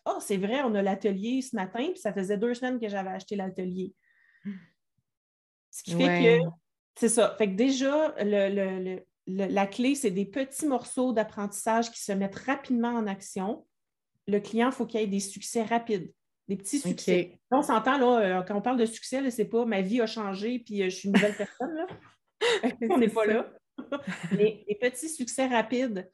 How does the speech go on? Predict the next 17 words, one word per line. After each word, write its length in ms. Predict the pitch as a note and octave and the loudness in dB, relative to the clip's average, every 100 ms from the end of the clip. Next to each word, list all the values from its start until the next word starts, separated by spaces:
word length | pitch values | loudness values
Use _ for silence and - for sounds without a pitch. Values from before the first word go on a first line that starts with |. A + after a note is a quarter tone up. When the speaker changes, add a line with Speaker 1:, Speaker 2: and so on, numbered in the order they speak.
| _ _ - | _ _ -2
Speaker 1:
avec 480 | G3 G3 G#3+ G#3+ - | 0 2 2 -2 -10
de 80 | F#3 | 0
la 120 | F#3+ | 2
mise 200 | G3+ A#3 | 2 2
en 140 | A#3 A3 | 0 -2
action 320 | G#3 A#3+ A#3 | -4 -2 0
rapide, 640 | A3 G3+ A#3 B3 G3 E3+ - _ _ _ - | -2 -4 -2 -4 -4 -10 -14 _ _ _ -2
euh, 460 | F#3 F3 F3 F3+ E3+ - | 2 2 2 0 -4 -4
de 160 | F3+ | -4
pas 180 | F3+ A#3 | 0 0
être 120 | A3 | 0
dans 120 | G3 F#3+ | -2 0
la, 200 | F3+ F3 | 0 -2
trop 220 | - B3 | -4 -6
dans 120 | A3+ | -4
la 120 | F#3+ | -4
passivité. 720 | F#3 G#3 G3+ - F#3+ - G#3 | -4 -4 -6 -8 -10 -8 -10